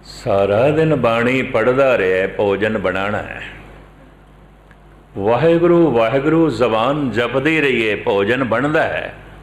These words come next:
ਹੁਣ ਇਹਨੂੰ ਖਾਣਾ ਵੀ ਤੇ ਹੈ ਨਾ। "ਜੇ ਕੋ ਖਾਵੇ,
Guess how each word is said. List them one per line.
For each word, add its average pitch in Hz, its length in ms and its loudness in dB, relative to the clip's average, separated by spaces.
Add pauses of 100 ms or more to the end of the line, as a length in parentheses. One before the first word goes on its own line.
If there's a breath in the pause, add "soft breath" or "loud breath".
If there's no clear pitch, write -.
(140)
ਹੁਣ 95 120 -2
ਇਹਨੂੰ 107 260 -2
ਖਾਣਾ 107 440 -2
ਵੀ 147 140 -2
ਤੇ 104 160 -2
ਹੈ 92 40 -2
ਨਾ। 104 160 -2
"ਜੇ 104 240 -2
ਕੋ 110 380 0
ਖਾਵੇ, 92 840 -2